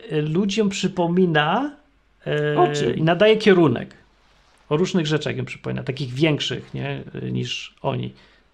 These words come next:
Speaker 2: Czyli o czym? Czyli
Speaker 1: Sam.
Speaker 2: że były lasy państwowe, znaczy teraz też są państwowe, nie? Wtedy były królewskie. I nie można
Speaker 1: Nie,
Speaker 2: było
Speaker 1: że
Speaker 2: polować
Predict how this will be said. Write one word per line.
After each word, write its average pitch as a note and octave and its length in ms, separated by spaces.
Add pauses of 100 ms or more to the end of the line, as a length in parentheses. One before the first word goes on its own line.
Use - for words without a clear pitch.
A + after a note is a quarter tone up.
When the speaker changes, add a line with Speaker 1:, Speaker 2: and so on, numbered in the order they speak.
(380)
Speaker 2:
Czyli C4 220
o F4 120
czym? C3 200 (100)
Czyli A2+ 40
Speaker 1:
Sam. D#3+ 200
Speaker 2:
że F3 120
były F3 320 (120)
lasy F3 340
państwowe, D3 500
znaczy B3 180
teraz B3 180
też A#3 140
są B2 140
państwowe, A2 480
nie? B2 140
Wtedy D3 180
były D3+ 140
królewskie. D3 520 (1400)
I B2 40
nie C#3 100
można D#3+ 200
Speaker 1:
Nie, - 60
Speaker 2:
było G#3 120
Speaker 1:
że E3 100
Speaker 2:
polować C#3 460